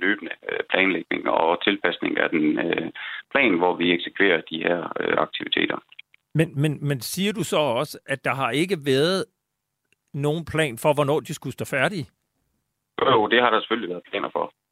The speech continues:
Speaker 1: Øh, men, men planlægningsgrundlaget, øh, løber vi jo hele tiden igennem og tilpasser, sådan at, øh, det hele det forhåbentlig, øh, kan hænge sammen.
Speaker 2: Og, og, og, og, og så spørger jeg bare igen,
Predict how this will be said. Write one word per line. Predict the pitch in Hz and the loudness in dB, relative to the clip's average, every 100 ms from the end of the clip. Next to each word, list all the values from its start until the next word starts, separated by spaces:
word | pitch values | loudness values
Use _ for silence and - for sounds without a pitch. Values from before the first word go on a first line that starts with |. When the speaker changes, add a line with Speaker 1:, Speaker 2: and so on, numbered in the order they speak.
| _ - | _ -8
Speaker 1:
Øh, | 90 87 | -6 -4
men, | 87 92 90 85 - | 2 4 4 0 0
men | 95 | 0
planlægningsgrundlaget, | 92 120 131 104 - 101 101 98 90 82 - | 2 2 2 0 -2 0 2 4 4 2 2
øh, | 87 87 | 2 2
løber | 87 92 117 95 | 2 2 2 2
vi | 87 | 2
jo | 90 87 | 0 2
hele | 123 | 2
tiden | 117 104 90 | 2 2 2
igennem | 90 101 95 | 2 2 2
og | - | 2
tilpasser, | - 107 - 87 78 - | 2 2 2 2 2 0
sådan | - 92 90 | 0 2 4
at, | 87 85 | 2 2
øh, | 85 85 85 82 | 0 2 2 0
det | 85 | 0
hele | 95 101 | 2 2
det | 87 - | 2 0
forhåbentlig, | 87 90 76 82 - | 0 2 0 0 0
øh, | - 85 | 2 2
kan | - | 0
hænge | - - | -2 0
sammen. | 90 - - _ - - _ _ _ _ _ _ | 0 0 -6 _ -20 -20 _ _ _ _ _ _
Speaker 2:
Og, | 147 143 | -2 0
og, | - 143 | 0 0
og, | - 147 139 | 2 -2 -2
og, | 165 147 - | 0 0 0
og | 143 | -2
så | 185 | -2
spørger | - 170 | 2 4
jeg | 151 | 6
bare | 143 139 | 6 4
igen, | 139 131 | 4 -2